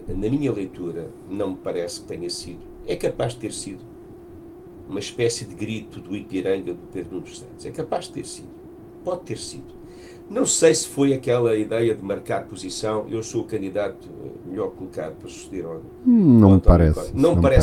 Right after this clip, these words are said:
Speaker 1: que
Speaker 2: parece,
Speaker 1: tenha sido isso.
Speaker 2: não.
Speaker 1: Agora, há uma coisa que me parece a mim, me, me que aconteceu: é que ele não pensou seriamente nas coisas.
Speaker 2: Pois não,
Speaker 1: Porque
Speaker 2: pois
Speaker 1: o
Speaker 2: não.
Speaker 1: António Costa é, é aquilo.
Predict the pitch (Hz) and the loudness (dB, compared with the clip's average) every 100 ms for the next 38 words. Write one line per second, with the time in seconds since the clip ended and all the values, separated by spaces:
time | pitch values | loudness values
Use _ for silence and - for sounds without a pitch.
0 | 71 107 101 - 90 87 65 - - - | 4 0 -6 -2 2 2 0 -8 -18 -8
1 | 110 147 160 156 143 156 143 156 147 131 | 4 8 8 6 0 0 0 -2 0 2
2 | 127 135 123 127 131 107 110 - 107 113 | 2 0 -2 -4 -4 -4 -8 -6 -8 -8
3 | - 120 - 104 - 110 - 120 110 110 | -8 -8 -6 -8 -4 -4 -4 -2 -2 -2
4 | 131 - - - 113 131 131 117 - 104 | -8 -14 -20 -8 -2 -2 -2 -4 -6 -10
5 | - 98 95 92 92 - - - - - | -8 -8 -6 -8 -10 -12 -20 -20 -18 -18
6 | - 90 - 90 - - - - - 92 | -14 -12 -12 -12 -12 -16 -18 -4 2 4
7 | 85 76 - 107 76 73 98 98 101 95 | 4 2 2 2 2 0 -2 -4 -6 -6
8 | - 101 101 107 - 104 107 107 - 71 | -6 -6 -6 -6 -8 -4 -4 -4 -12 -14